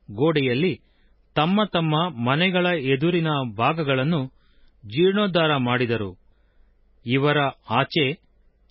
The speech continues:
ಇಮ್ಮೇರನ ಮಗನಾದ ಚಾದೋಕನು ತನ್ನ ಮನೆಯ ಎದುರಿಗಿರುವ ಗೋಡೆಯನ್ನು ಜೀರ್ಣೋದ್ಧಾರ ಮಾಡಿದನು. ಇವನ ಆಚೆ ಪೂರ್ವ ದಿಕ್ಕಿನ ದ್ವಾರಪಾಲಕನಾದ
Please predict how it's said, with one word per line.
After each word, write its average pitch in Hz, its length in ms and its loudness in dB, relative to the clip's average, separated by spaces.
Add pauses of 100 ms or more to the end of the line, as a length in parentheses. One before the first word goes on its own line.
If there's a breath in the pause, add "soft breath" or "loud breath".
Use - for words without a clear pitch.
(140)
ಇಮ್ಮೇರನ 208 680 2
ಮಗನಾದ 160 500 0 (840)
ಚಾದೋಕನು 160 720 0 (640)
ತನ್ನ 180 260 2 (100)
ಮನೆಯ 180 360 2 (220)
ಎದುರಿಗಿರುವ 165 580 2 (160)
ಗೋಡೆಯನ್ನು 156 580 0 (280)
ಜೀರ್ಣೋದ್ಧಾರ 160 720 0
ಮಾಡಿದನು. 139 520 0 (1000)
ಇವನ 185 340 2 (140)
ಆಚೆ 147 300 2 (720)
ಪೂರ್ವ 233 360 2
ದಿಕ್ಕಿನ 165 440 -2 (380)
ದ್ವಾರಪಾಲಕನಾದ 147 1040 0